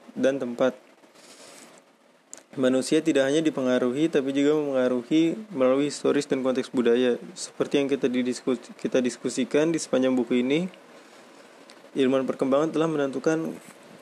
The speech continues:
kelompok usia yang berbeda secara signifikan. Sebagai contoh,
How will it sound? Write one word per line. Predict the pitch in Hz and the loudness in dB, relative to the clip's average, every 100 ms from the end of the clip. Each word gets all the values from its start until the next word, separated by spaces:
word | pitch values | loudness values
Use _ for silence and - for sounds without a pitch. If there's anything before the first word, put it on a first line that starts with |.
| - - - - - - - - - _ - - - | -20 -20 -20 -20 -20 -20 -20 -20 -20 _ -20 -20 -2
kelompok | 139 135 160 151 | 0 2 0 0
usia | 131 143 147 156 | -2 2 2 4
yang | 147 151 | 2 0
berbeda | 139 123 127 131 | -2 0 0 0
secara | 127 135 127 | -2 0 0
signifikan. | 120 131 131 120 127 - 131 117 - - - - - - - - - - - - - - - - - | -2 -4 -6 -6 -4 -2 -4 -4 -16 -20 -20 -20 -20 -20 -20 -20 -20 -20 -20 -20 -20 -20 -20 -20 -20
Sebagai | - - 135 123 139 139 | -16 0 0 4 4 2
contoh, | - 127 127 147 139 | 2 0 2 0 0